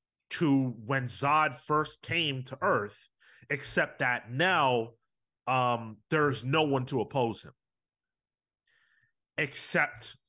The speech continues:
I guess, uh, Supergirl, the Flashes, and the Batman, or whatever. Or at least, at least Michael Keaton's Batman. That's the way it appears. Um, and I thought that was so smart, because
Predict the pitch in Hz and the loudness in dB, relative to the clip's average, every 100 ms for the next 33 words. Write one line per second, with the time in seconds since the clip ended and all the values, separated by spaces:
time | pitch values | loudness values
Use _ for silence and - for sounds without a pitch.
0 | - 123 123 147 110 - - - _ _ | -4 -2 2 2 0 -6 -12 -14 _ _
1 | _ - 123 120 - 135 131 120 123 120 | _ -2 0 0 -2 -6 -4 -2 0 2
2 | 120 113 113 - 117 117 - 113 104 101 | 2 -2 -4 -4 -2 -2 -4 -6 -6 -8
3 | 101 101 95 _ _ _ _ - - 107 | -14 -14 -18 _ _ _ _ -16 -8 -2
4 | 175 - 69 _ _ 101 95 87 _ - | -2 -2 -14 _ _ -12 -10 -12 _ -16
5 | 87 78 76 _ _ 110 120 147 - - | -12 -12 -16 _ _ -6 -4 -4 -4 -6
6 | 123 170 180 - - - _ _ - 135 | -4 -4 -4 -8 -12 -20 _ _ -4 -2
7 | 135 123 - 139 95 87 82 - 78 110 | -2 -4 -6 -8 -8 -12 -12 -14 -10 -8
8 | 117 135 123 110 - 104 - - - _ | -6 -2 -2 -4 -8 -16 -16 -20 -20 _
9 | _ _ _ _ _ 120 123 120 117 107 | _ _ _ _ _ 0 2 2 0 -8
10 | 92 _ _ _ _ _ _ _ - 127 | -18 _ _ _ _ _ _ _ -6 -2
11 | 135 147 143 123 - 170 165 - 92 76 | 2 2 2 -2 -2 -2 -2 -4 -12 -18
12 | - _ _ _ _ - 131 147 131 123 | -20 _ _ _ _ -8 -2 0 2 2
13 | 120 | -2